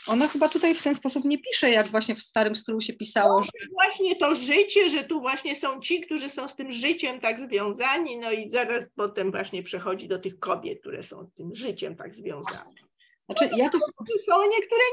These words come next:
Speaker 2: nie są, no i tyle. <laughs> Więc to jest, w gruncie rzeczy to jest, y, to, to jest, wiesz, no to jest zawsze to
Speaker 1: Mhm.
Speaker 2: niebezpieczeństwo, że, że jednak te, mm, stereotypy, zresztą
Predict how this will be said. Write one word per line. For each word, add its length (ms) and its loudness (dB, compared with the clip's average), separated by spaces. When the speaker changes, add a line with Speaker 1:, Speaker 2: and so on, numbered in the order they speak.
Speaker 2:
nie 100 -6
są, 200 -6
no 180 -6
i 140 -10
tyle. 320 4
<laughs> 240 -10
Więc 280 -4
to 120 4
jest, 280 -4
w 120 -14
gruncie 440 2
rzeczy 400 2
to 180 0
jest, 460 -4
y, 320 -6
to, 120 -8
to 120 -2
jest, 300 4
wiesz, 240 4
no 160 -8
to 100 -6
jest 260 -2
zawsze 360 0
to 100 -6
Speaker 1:
Mhm. 60 -6
Speaker 2:
niebezpieczeństwo, 960 -8
że, 300 -4
że 140 -4
jednak 540 -4
te, 80 -2
mm, 580 -2
stereotypy, 760 -4
zresztą 260 -2